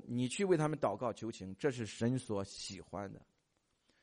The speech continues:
你不要看到恶人遭报，你就幸灾乐祸，恐怕神就把怒气转过来加在你身上，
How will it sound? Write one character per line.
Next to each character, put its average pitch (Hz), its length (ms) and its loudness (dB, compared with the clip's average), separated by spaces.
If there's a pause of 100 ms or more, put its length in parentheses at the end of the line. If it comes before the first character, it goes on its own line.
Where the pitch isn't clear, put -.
(640)
你 160 200 6
不 180 180 4
要 240 240 12
看 214 240 4
到 185 160 12
恶 190 260 12
人 156 200 10
遭 190 260 12
报， 175 300 10
你 131 120 2
就 139 200 2
幸 160 280 0
灾 156 200 6
乐 156 240 6
祸， 135 240 4
恐 139 400 -2
怕 208 260 4
神 156 340 -2
就 175 160 0
把 117 220 0
怒 156 240 -2
气 156 180 -6
转 120 320 -2
过 160 200 4
来 127 180 4
加 147 260 2
在 135 200 2
你 110 180 -2
身 139 240 -4
上， 120 240 -4